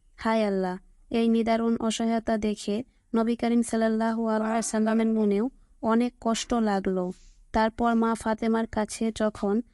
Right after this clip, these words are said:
হাসান হুসাইন ক্ষুধার জ্বালায় চিৎকার করছিল, মা ফাতেমা কোনো উপায়ান্তর না পেয়ে শুধু চুল্লিতে গরম পানি দিয়ে ফুটাতে লাগলেন এবং হাসান হুসাইনকে বললেন, "এই তো বাবা, একটু পরেই খাবার হবে, তোমরা যাও,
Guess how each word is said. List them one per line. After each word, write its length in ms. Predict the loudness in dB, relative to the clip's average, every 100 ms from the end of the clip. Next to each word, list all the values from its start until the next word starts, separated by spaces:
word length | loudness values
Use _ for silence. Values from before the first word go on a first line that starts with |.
| _
হাসান 440 | -4 -2 0 2 2
হুসাইন 360 | 0 0 0
ক্ষুধার 440 | -2 -4 -2 0 0
জ্বালায় 360 | -2 0 -2 -2
চিৎকার 480 | -4 -4 -2 -2 0
করছিল, 640 | -4 -4 -4 -2 -2 -2 -6 _ _ 2
মা 160 | 2
ফাতেমা 520 | 2 -2 0 0 0
কোনো 300 | 0 0 0
উপায়ান্তর 640 | 0 -2 0 0 0 0 2
না 280 | 2 0 -2 -2
পেয়ে 280 | -2 -2 -6 -14 -20 -20 -12
শুধু 280 | -2 0 0
চুল্লিতে 600 | 0 0 0 0 0 -2
গরম 380 | 0 -2 0 0
পানি 360 | 2 4 2
দিয়ে 280 | 0 -2 -2
ফুটাতে 500 | -2 -4 -4 -2 0
লাগলেন 460 | 0 0 -2 -2 -4 -10 _ -4
এবং 280 | -2 0 -2
হাসান 460 | -2 -2 0 0
হুসাইনকে 480 | 0 -2 -4 -2 -2
বললেন, 480 | 0 0 0 0 -2 _ _ -2
"এই 180 | 0 0
তো 120 | 0
বাবা, 420 | 2 0 0 -4 -6 -12 -6
একটু 300 | -6 -2 -2
পরেই 380 | 0 0 0 -2
খাবার 400 | -2 0 0 0
হবে, 360 | -4 -2 -6 -8 _ -2
তোমরা 340 | 0 2 0
যাও, 400 | 0 -2 -2 -4